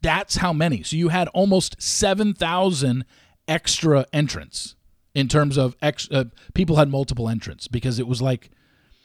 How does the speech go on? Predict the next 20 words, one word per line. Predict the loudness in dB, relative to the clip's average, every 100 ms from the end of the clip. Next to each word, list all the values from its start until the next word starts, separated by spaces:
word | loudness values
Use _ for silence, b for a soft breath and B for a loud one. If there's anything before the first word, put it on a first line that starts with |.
| b b
it | 2
was | 4
either | 4
between | 4 2 0
twenty-two | 0 0 0 0 -2 0
hundred | 0 0
or | 0
twenty-four | 0 -2 -2 -2 -4 -4
hundred | -6 -12 -18 _
that | -8 -8 -4
entered | -2 0 -2
the | -4
pool. | -6 -8 -8
Twenty-two | -4 -2 -4 -10 _ _ 0 2
hundred, | 2 0
twenty-four | -2 -2 -2 -2
hundred | -2 -6 -2
different | 0 0 -4
people | -6 -6 -8
said, | -6 -6 -6